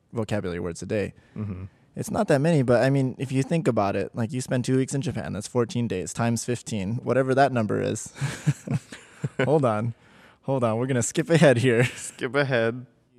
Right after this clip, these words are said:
Speaker 1: You're gonna learn about two hundred and ten words over your, over your two-week period. And, like, you know, that doesn't feel like a lot,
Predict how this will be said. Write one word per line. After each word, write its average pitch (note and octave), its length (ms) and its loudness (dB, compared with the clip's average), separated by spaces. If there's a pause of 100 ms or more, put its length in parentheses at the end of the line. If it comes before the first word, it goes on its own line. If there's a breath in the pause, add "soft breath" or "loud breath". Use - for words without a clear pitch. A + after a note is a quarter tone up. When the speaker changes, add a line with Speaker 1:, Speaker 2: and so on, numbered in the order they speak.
(200)
Speaker 1:
You're C3+ 160 -4
gonna D3 200 4
learn C3 200 6
about A2 320 2
two A#2 240 -2
hundred A2 260 -4
and A2 100 -8
ten G#2+ 280 -4
words A2 420 0
over G#2 300 0
your, G#2 320 -2 (260)
over A#2 220 0
your B2+ 140 2
two-week G#2+ 360 -6
period. G#2+ 360 0
And, C3 160 2
like, C3 200 2 (440)
you C3+ 60 -8
know, C#3+ 60 -4
that G3 140 2
doesn't D3 360 2
feel C3 380 4
like F3+ 240 6
a F#3 60 4
lot, F#3+ 380 4